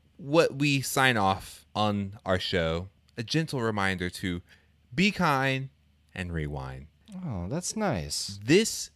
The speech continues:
Speaker 1: trivia is surrounding the Blockbuster video era of home video. So some of the questions surround V H S format. Uh, some of them surround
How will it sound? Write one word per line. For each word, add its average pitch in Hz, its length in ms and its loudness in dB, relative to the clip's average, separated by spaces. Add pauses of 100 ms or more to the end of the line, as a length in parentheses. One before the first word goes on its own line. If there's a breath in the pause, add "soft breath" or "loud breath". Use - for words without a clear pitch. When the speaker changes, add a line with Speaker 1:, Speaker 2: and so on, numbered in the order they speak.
(160)
Speaker 1:
trivia 123 600 2
is 110 140 -2
surrounding 107 960 0 (360)
the 127 560 0 (580)
Blockbuster 131 960 0 (680)
video 104 520 2 (120)
era 80 560 0 (320)
of 92 200 0
home 90 400 -4
video. 78 600 -4 (560)
So 92 720 4 (140)
some 123 260 -2
of 123 40 2
the 117 60 0
questions 117 540 -2 (200)
surround 101 720 0 (280 soft breath)
V 101 280 0
H 95 220 0
S 123 440 0 (360)
format. 165 720 0 (380 soft breath)
Uh, 110 160 2
some 175 220 -2
of 160 120 0
them 123 260 0
surround 98 760 2